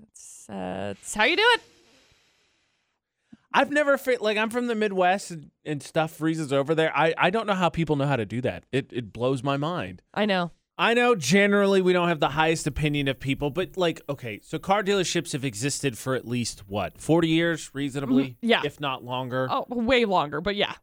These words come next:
Speaker 2: Uh, I, I think one of the first things they would figure out, and look, we've got, like, ten thousand of 'em in this valley.
Speaker 1: True.
Speaker 2: A J McCall at V F X. I think one of the first things they'd figure out is, all right, how do we make sure people don't steal our stuff?
Speaker 1: <laughs>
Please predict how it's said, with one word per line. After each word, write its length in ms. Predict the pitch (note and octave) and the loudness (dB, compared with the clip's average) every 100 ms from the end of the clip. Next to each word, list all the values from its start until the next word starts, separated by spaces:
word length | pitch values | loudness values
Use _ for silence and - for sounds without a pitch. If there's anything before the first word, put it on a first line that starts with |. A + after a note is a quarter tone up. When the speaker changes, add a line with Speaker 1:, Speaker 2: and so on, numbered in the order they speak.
| - | -4
Speaker 2:
Uh, 160 | G#3+ - - | -4 -4 -2
I, 160 | G3 - | -2 4
I 140 | G3 | 4
think 260 | G3 A#3+ G#3 | 4 2 4
one 160 | G#3+ A3 | 2 4
of 100 | F#3+ | 2
the 80 | |
first 320 | F3+ G3 G3 - | 2 2 2 0
things 200 | F#3+ E3 | 0 2
they 140 | F3 | 0
would 140 | D3+ | 0
figure 300 | - F3 C#3+ | -2 -2 0
out, 220 | D#3 D3 D3 | 2 2 0
and 140 | D#3+ | 0
look, 140 | D3+ G#2+ | -2 0
we've 220 | E3+ F3+ | -2 2
got, 180 | G#3+ D#3+ | 0 2
like, 160 | C3 - | -2 -2
ten 280 | D3 C#3 | -4 -4
thousand 600 | - - - A3 G3 A3 | -2 4 6 6 6 2
of 140 | A3 G#3 | 2 2
'em 140 | G#3+ | -2
in 260 | - G3 G3+ | 0 0 0
this 220 | G3+ G3 | -2 -2
valley. 500 | G#3 F#3+ G3+ G#3 G3+ | 0 2 0 -4 -4
Speaker 1:
True. 220 | B3 C4+ | 0 0
Speaker 2:
A 20 | |
J 220 | A#3+ C#3 B2 | -2 -6 -6
McCall 380 | A2+ C3+ B2+ | -4 0 2
at 60 | A#2 | 0
V 160 | A2 A#2 | -4 -6
F 160 | A2+ A2+ | -6 -8
X. 320 | A2+ - - _ _ _ - | -12 -12 -20 _ _ _ -4
I 40 | G#3+ | -2
think 100 | G#3+ | 2
one 120 | A#3 | 0
of 60 | |
the 60 | G3 | 0
first 300 | - A3+ A3 | 2 0 2
things 180 | A3+ F#3 | 0 2
they'd 160 | F#3+ | 0
figure 300 | E3+ G3 F#3 | 0 0 4
out 220 | F3+ E3+ D3 | 4 4 2
is, 120 | C#3+ | 2
all 60 | B3 | 4
right, 240 | G3+ G3 - | 4 2 -4
how 220 | - F#3+ | 0 2
do 80 | G#3 | 2
we 80 | G#3 | 0
make 220 | G3+ - | -2 -2
sure 180 | F#3 E3+ | -2 -2
people 320 | D#3+ D#3 D#3 | -4 -2 -2
don't 360 | G#2+ C#3 C#3+ - | 0 -2 -2 -6
steal 340 | - B2 A2+ | -8 -4 0
our 140 | B2+ D3+ | 0 0
stuff? 720 | - - A3+ - - - | -2 0 0 -2 -12 -12
Speaker 1:
<laughs> 40 | - | -12